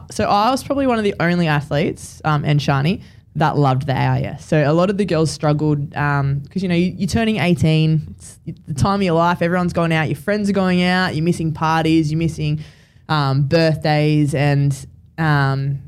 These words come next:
so, yeah, everyone, I guess, was homesick. Um, I was lucky that Canberra was only two hours away f-, from, um, my house.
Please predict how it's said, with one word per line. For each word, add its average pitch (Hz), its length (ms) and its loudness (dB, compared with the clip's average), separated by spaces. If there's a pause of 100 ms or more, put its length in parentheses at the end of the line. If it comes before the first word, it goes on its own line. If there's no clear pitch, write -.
(360)
so, - 160 -2
yeah, 160 240 2
everyone, 160 840 0 (300)
I 156 100 0
guess, 156 220 -2
was 147 80 0
homesick. 185 640 0 (180)
Um, 151 240 0
I 165 80 2
was 165 160 2
lucky 165 280 0
that 143 200 0
Canberra 156 300 2
was 156 120 4
only 147 200 2
two 156 180 0
hours 147 240 2
away 143 160 2
f-, 151 160 -4 (160)
from, 143 320 -4
um, 139 280 -6
my 139 180 -6
house. 151 320 -4